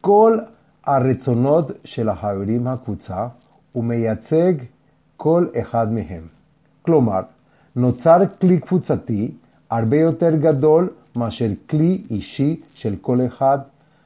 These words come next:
בנפרד, וגם גדול יותר מאשר הסכום של כל הכלים יחד. וכמובן, אם הכלי גדול יותר, הכוח ההשפעה שלנו גדל בהתאם.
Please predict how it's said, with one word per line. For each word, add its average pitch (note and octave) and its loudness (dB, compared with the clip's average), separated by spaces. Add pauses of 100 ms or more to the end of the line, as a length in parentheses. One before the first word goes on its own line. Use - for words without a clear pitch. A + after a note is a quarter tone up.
(800)
בנפרד, G2+ -2 (200)
וגם D3+ 4
גדול D3+ 4
יותר F3+ 2
מאשר C#3 0
הסכום C3 2
של A#2+ -2
כל F3+ 0
הכלים C3 0
יחד. A2 -2 (580)
וכמובן, A#2 -2 (520)
אם A#2 -2
הכלי D3+ 0
גדול G#2+ -2
יותר, B2 -2 (380)
הכוח E3+ -2 (100)
ההשפעה A2+ 0
שלנו A2+ -4 (440)
גדל G#2+ 0 (220)
בהתאם. F#2+ -6